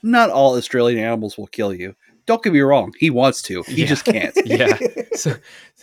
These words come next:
Speaker 2: you know, they, they do have some big stuff, but, uh, you don't have to worry about it. It's okay. Or, you know, just go to New Zealand where they don't have anything that will kill you, and it's still a beautiful country. But Australia
Speaker 3: That
Speaker 2: would be
Speaker 3: sounds,
Speaker 2: pretty
Speaker 3: that sounds
Speaker 2: amazing,
Speaker 3: way
Speaker 2: though,
Speaker 3: better.
Speaker 2: too. <laughs> Nah, you, you should still go to Australia.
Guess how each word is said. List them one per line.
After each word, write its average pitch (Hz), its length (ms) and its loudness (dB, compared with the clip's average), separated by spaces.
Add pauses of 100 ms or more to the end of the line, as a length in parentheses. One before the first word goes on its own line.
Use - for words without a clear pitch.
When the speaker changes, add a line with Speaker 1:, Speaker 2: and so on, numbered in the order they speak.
Speaker 2:
you 135 100 -4
know, 143 80 2
they, 139 180 4 (200)
they 135 80 0
do 160 140 0
have 170 120 -2
some 175 100 -6
big 165 140 0
stuff, - 420 -2
but, 123 140 -2
uh, 123 120 2
you 165 160 -4
don't 359 120 -8
have 349 80 -8
to 349 80 -6
worry 359 140 -2
about 131 240 0
it. 98 60 -6
It's - 100 -10
okay. 202 320 -6
Or, 247 340 2
you 165 80 -6
know, 196 140 -2
just 202 180 -10
go 175 100 0
to 190 60 0
New 190 120 -4
Zealand 165 340 -4
where 123 100 -2
they 131 140 -2
don't 127 340 -2
have 110 160 -6
anything 104 340 -8
that 101 120 -8
will 110 100 -4
kill 107 240 -6
you, 117 180 -2
and 117 140 -6
it's 117 260 -10
still 123 440 -2
a 101 160 -6
beautiful 117 720 -4
country. 156 540 -10
But 131 100 2
Australia 135 380 4
Speaker 3:
That 123 80 4
Speaker 2:
would 110 80 0
be 110 80 -4
Speaker 3:
sounds, 98 60 -6
Speaker 2:
pretty 117 200 -2
Speaker 3:
that 170 100 4
sounds 147 200 -2
Speaker 2:
amazing, 127 240 -4
Speaker 3:
way 113 80 -10
Speaker 2:
though, 107 60 -12
Speaker 3:
better. 107 240 -12 (120)
Speaker 2:
too. - 100 -4
<laughs> - 40 -14
Nah, 110 160 -4
you, 120 240 -4
you 135 100 -4
should 117 140 -8
still 123 140 2
go 98 100 -4
to 80 60 -6
Australia. 62 540 -12